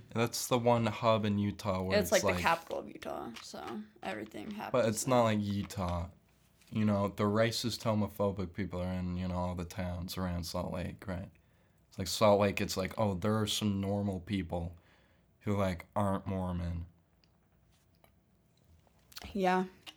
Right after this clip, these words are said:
Speaker 1: You know. Ow. Sorry, anyways, tangent. Where even animal abuse?
Speaker 2: Yeah.
Speaker 1: No, I don't support animal abuse.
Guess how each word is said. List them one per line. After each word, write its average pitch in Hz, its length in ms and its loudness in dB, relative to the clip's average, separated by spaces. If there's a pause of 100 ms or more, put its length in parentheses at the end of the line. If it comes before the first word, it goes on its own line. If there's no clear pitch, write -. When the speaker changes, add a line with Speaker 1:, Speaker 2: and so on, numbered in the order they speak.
(500)
Speaker 1:
You 101 120 -2
know. 85 300 -2 (2250)
Ow. 107 260 -6 (1000)
Sorry, 92 400 -2
anyways, 95 520 -2
tangent. 92 680 -2 (160)
Where 107 360 0
even 98 500 -2
animal 101 520 2 (100)
abuse? 110 640 -2
Speaker 2:
Yeah. 196 300 4 (960)
Speaker 1:
No, 113 220 6
I 98 80 4
don't 95 260 0
support - 380 -6
animal - 420 -10
abuse. - 380 -14